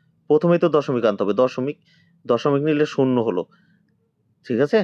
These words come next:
দশমিক নিলে শূন্য হলো, তাহলে সাত বার যাবে প্রথম। এটা হলো সবচেয়ে ছোট হবে, এটা বোঝাই যাচ্ছে,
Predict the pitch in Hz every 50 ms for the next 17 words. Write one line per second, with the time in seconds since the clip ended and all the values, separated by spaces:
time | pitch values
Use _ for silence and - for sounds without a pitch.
0 | 170 - _ _ 110 117 107 104 131 127 127 143 147 143 139 139 - - 135 135
1 | 147 151 147 147 143 - - - - - - - _ _ _ - 113 110 117 120
2 | - - - _ _ - _ _ _ - - - - - - - 120 127 139 -
3 | - - 131 123 139 131 131 123 113 107 101 98 92 - 101 - - - 73 -
4 | - _ _ - - _ - 139 160 226 220 226 226 214 - 214 202 - - 220
5 | 196 - 208 190 202 220 202 175 175 175 160 185 160 151 156 139 135 117 107 101
6 | 95 - - -